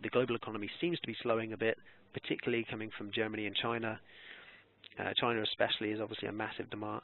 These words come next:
uh, consumer of commodities, and it's slowing a bit. And, um, the U S is now producing lots of oil, so there's a lot more oil out there, and there's potentially less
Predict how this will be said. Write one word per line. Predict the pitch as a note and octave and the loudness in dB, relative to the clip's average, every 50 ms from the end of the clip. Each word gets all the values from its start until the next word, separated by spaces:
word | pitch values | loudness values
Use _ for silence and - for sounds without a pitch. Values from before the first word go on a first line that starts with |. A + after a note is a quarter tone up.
| - | 0
uh, | - G2+ G2+ G#2 - - - - - - - - - - - - | 2 2 2 2 0 -4 -8 -18 -18 -20 -18 -18 -18 -12 -8 -4
consumer | - A#2 G#2 - - B2+ A#2+ A2+ A2+ A2+ | -2 0 2 2 4 4 2 2 0 2
of | - A2+ G#2+ - - | 2 2 0 0 -2
commodities, | - G#2 A2 A#2+ A2+ - - B2+ A#2 A2+ A2 - - - - - - - - - - - - - - - | -2 2 2 2 2 2 2 2 0 0 0 -4 -10 -16 -18 -20 -20 -20 -20 -18 -18 -18 -18 -16 -10 -6
and | - G2+ G2+ G#2 A2+ | -6 -4 -4 -2 -2
it's | A#2 A#2+ A2+ - - - - | -2 -2 -4 -6 -8 -4 0
slowing | A#2+ A#2 A#2 A2+ A2 A2+ A2+ | 0 2 2 2 2 0 0
a | A2 | -2
bit. | G#2 A2 A2 - - - - - - - - _ - | 0 0 0 0 0 -4 -10 -20 -20 -20 -14 _ -4
And, | A2 G#2+ G#2 G#2 G#2+ G#2+ A2 | -2 0 0 0 -2 -2 0
um, | A2+ G#2+ G#2+ G#2 G#2 G#2 G2+ | 2 2 2 2 0 -4 -6
the | A2 G#2 | -8 -8
U | G#2+ A2+ A#2+ B2 C3+ | -6 -2 2 6 8
S | C#3+ A#2+ A2 A#2+ C3 - - - - - - - | 8 8 6 4 0 -4 -8 -12 -12 -10 -8 -8
is | G#2+ A2 | -4 -2
now | A#2 A2+ A2 A2 A#2 - | 0 2 2 0 0 -2
producing | - A#2 A#2+ C3+ C#3+ C3+ - A#2 G#2+ G#2+ - - - - - - - - - - - | -2 2 4 4 4 4 2 0 -4 -4 -6 -10 -18 -20 -20 -20 -20 -20 -12 0 4
lots | G#2+ A2 - - | 4 4 4 2
of | G#2 A2 | 2 4
oil, | A#2 A2 G2 G#2 - - - - - - - | 6 6 6 4 0 -6 -16 -20 -20 -12 -6
so | - A2 | -4 -2
there's | A#2 C#3 | 0 2
a | F3 | 2
lot | A#3+ G#3+ | 2 4
more | E3 D3 C3+ C3+ C3+ C3 | 6 6 6 8 6 6
oil | B2 A#2 A#2 | 6 4 4
out | A2+ - - | 2 2 2
there, | - A#2+ A#2 A#2 A#2+ A#2 | 2 2 4 4 4 4
and | A2 G#2 | 2 0
there's | G#2 G2+ G#2 G#2 - - - - - - - | -2 -4 -6 -8 -12 -16 -20 -20 -20 -12 -8
potentially | D#3 - D#3 D#3 D3 - A#2+ A2+ | -4 0 0 2 2 2 0 0
less | A#2 A#2 A#2 - | 0 0 0 -2